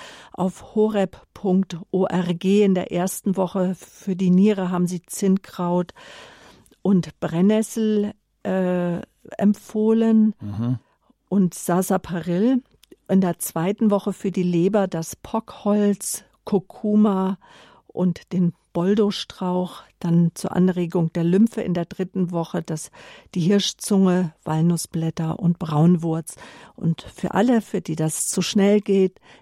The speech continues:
Speaker 1: ging, klicken Sie auf die Lebenshilfe, auf unser,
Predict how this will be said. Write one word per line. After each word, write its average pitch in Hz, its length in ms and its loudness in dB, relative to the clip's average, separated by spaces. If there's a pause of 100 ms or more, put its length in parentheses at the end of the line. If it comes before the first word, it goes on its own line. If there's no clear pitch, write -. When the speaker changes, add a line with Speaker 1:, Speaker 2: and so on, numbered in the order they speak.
(120)
Speaker 1:
ging, 202 380 2 (180)
klicken 190 340 -2
Sie 180 440 0 (220)
auf 156 360 -4
die 170 140 -4
Lebenshilfe, 175 1080 0 (640)
auf - 220 -8
unser, 175 440 0